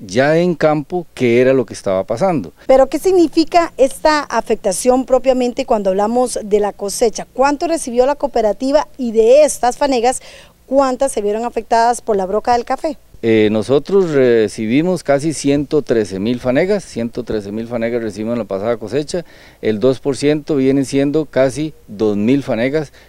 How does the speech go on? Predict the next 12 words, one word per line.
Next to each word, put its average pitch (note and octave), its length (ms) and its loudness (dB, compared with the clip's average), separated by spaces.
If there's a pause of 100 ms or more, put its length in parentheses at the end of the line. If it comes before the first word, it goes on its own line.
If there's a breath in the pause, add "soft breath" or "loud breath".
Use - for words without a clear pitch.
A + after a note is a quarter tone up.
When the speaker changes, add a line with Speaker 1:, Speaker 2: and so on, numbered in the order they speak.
(160 soft breath)
Speaker 1:
que A#2 140 -4
tuvieron A#2+ 500 2
ese B2+ 160 0
problema, A2+ 380 -2
pero A2+ 260 0
eso C#3 240 2
es D#3+ 160 0
una, E3+ 340 -2 (400 soft breath)
eh, B2 300 2
metodología B2 920 2
de D3 120 2
muestreo, A2 640 0